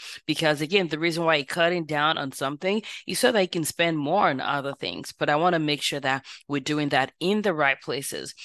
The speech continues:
because if you're cutting down in the wrong places, it's gonna cost you in future. However, if you're cutting down in the right places, then it's gonna be a value to you in future. And my use of the word right or wrong, it's not like there's a law somewhere. No.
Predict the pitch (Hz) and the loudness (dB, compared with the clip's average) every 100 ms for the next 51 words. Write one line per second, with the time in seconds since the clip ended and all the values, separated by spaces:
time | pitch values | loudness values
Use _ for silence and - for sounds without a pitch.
0 | - - 156 170 151 156 - 208 220 240 | -10 -4 2 2 2 -4 -2 4 6 6
1 | 202 165 147 147 170 220 214 160 156 151 | 2 0 0 0 -2 -2 0 0 0 -2
2 | 151 143 156 143 - 160 147 - 160 156 | -4 -4 -2 -4 -2 -2 -2 -2 2 2
3 | - 151 131 - 208 214 143 127 - - | 0 -6 -6 -6 -6 -4 -2 -2 -4 -10
4 | - 151 151 185 160 151 - 185 196 214 | 0 2 4 4 2 -2 -4 2 4 4
5 | 185 165 143 139 131 151 185 - 170 160 | 2 0 0 -4 -2 0 -2 -2 -4 -2
6 | - 139 139 - - - 135 139 139 - | -4 -4 -6 -12 -16 -2 0 2 -2 0
7 | 151 135 139 131 120 127 131 131 - 131 | 0 0 -2 -2 0 2 2 -2 -6 -6
8 | 131 127 120 - 120 110 - - - 180 | -8 -8 -8 -6 -4 -6 -12 -10 0 2
9 | 175 196 226 202 190 170 151 147 160 147 | 6 6 4 2 0 0 0 0 0 0
10 | 139 147 - 139 123 156 190 156 139 151 | 2 2 2 0 0 2 4 2 -4 -4
11 | 160 160 131 139 131 139 131 131 131 151 | -2 -2 -2 -2 -4 -2 -2 2 6 6
12 | 113 - - 117 123 92 73 - 135 143 | 6 4 0 0 0 -2 -2 -4 0 2
13 | 80 | 0